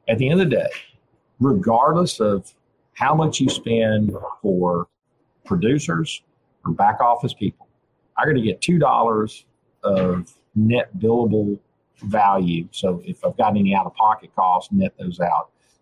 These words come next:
But for, for service, I get two dollars of service revenue for every dollar of labor that I spend.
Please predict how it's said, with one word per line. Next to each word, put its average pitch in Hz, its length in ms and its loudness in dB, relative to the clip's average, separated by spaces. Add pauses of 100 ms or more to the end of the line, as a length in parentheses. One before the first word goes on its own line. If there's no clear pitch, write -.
But 190 260 -4
for, 95 140 -4 (220)
for 95 120 -4
service, 143 440 0
I 107 60 -2
get 107 240 -4 (240)
two 170 160 0
dollars 151 360 2
of - 80 -6
service 123 400 -2
revenue 98 440 0
for 101 160 -2
every 90 140 -2
dollar 87 420 0
of - 120 -16
labor - 280 -14 (340)
that - 100 -2
I 80 100 -6
spend. - 280 -6